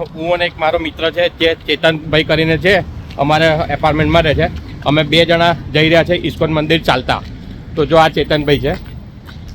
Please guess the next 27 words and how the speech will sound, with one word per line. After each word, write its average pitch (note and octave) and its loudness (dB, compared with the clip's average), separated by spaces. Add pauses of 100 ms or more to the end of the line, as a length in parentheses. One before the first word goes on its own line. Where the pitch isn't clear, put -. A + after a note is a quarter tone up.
અને C#3 2
આજનું D3+ 0
તમે D#3+ 2
વેધર D3+ 4
જોઈ C#3+ 0
રહ્યા D#3 2
છો D#3 -2
કેવું C3+ 0
છે. C#3 -2
જો C3+ 0 (2000)
અમે D3+ 2
આ E3 4 (580)
ડાકોર D#3+ 4
તો F#3+ 4
રન-, F#3 0
નહીં F#3 2
જવાતું G3+ 2
ચાલતું, E3+ 0 (300)
પણ F3+ 2
અમે F3+ 2
આ F#3 4
ઇસ્કોન F#3 0
મંદિર F3+ 0
ચાલતા F3 2
જઈ E3+ 2
રહ્યા E3 4
છે. D#3 -6